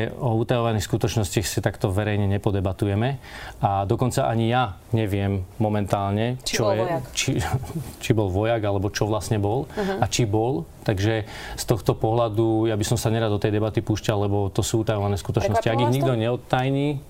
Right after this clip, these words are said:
Speaker 1: tak, eh, tak, eh,
Speaker 2: Rozumiem. Prekvapilo vás to, že bol agentom vojenskej tajnej služby?
Speaker 1: Vidíte, vy vychádzate z niečoho, čo ja dnes neviem.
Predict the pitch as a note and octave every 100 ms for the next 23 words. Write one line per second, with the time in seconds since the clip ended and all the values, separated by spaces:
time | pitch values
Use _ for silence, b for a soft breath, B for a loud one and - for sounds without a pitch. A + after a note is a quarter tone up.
0 | - - A2+ - A#2+ A2 A2 A2 A2 G#2+
1 | - G#2+ - A#2 A2 G#2+ F#2 - - -
2 | G3 F3 F3 - C#4+ C#4+ D4 D#4 D4 D#4
3 | C#4+ C#4+ C#4 C#4 C4+ B3+ - B3+ B3+ B3+
4 | B3+ B3 A#3+ A#3+ B3 A3 - - - -
5 | C#3 C#3 B2 E3 E3 E3+ - - A2+ A#2+
6 | B2 C#3+ C#3+ D#3+ - - C3 C#3 D3 C3+
7 | D#3 G#2+ -